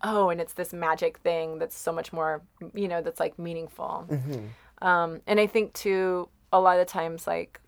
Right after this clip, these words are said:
Speaker 1: with props and, um, and in general, I think with, like, telling people's stories, like, the more individualized and the more personal and the more kinda quirky it
Speaker 2: Mm-hmm.
Speaker 1: is, the more universal it becomes because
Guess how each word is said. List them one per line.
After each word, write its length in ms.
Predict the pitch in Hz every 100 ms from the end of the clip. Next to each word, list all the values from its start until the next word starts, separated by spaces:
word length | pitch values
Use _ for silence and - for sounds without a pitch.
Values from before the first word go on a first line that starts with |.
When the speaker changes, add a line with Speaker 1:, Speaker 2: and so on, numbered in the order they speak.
| _
Speaker 1:
with 220 | 180 180 -
props 580 | - 170 - - - - -
and, 480 | 170 165 165 165 - _ -
um, 460 | 170 160 156 156 165 _ _ _ _ _ -
and 120 | 208
in 140 | 196 180
general, 420 | 185 185 175 170
I 120 | 165
think 280 | - 170 -
with, 240 | 170 165
like, 180 | 175 170
telling 300 | - 170 160
people's 360 | 165 160 - 160
stories, 720 | - - 165 170 170 165 165
like, 180 | 180 175
the 80 | 170
more 420 | 170 170 170 175
individualized 920 | 170 180 170 156 160 185 185 185 185 -
and 100 | 175
the 60 |
more 180 | 160 160
personal 760 | - - 185 - 190 180 185 185
and 100 | 175
the 60 | 165
more 220 | 165 160
kinda 240 | - 170
quirky 840 | 160 - 165 - - 180 190 190 -
it 160 | 175 165
Speaker 2:
Mm-hmm. 260 | 160 170
Speaker 1:
is, 160 | 180 -
the 80 | -
more 160 | 180 185
universal 580 | 180 170 156 156 - 160
it 140 | -
becomes 500 | 165 - - 143 156
because 680 | - 165 - - - - -